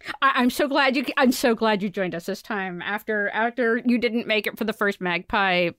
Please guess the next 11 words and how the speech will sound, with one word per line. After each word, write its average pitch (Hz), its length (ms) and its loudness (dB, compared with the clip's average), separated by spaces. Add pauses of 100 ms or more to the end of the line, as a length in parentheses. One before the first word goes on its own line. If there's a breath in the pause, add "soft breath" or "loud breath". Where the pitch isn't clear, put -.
podcast, 190 460 0
I - 40 0
was 202 100 -4
very 180 160 -4
sad. 143 460 -6 (300 soft breath)
So - 140 -6
I'm 196 180 0
really 208 200 2
glad 185 260 0
you're 170 80 0
here. 151 320 -4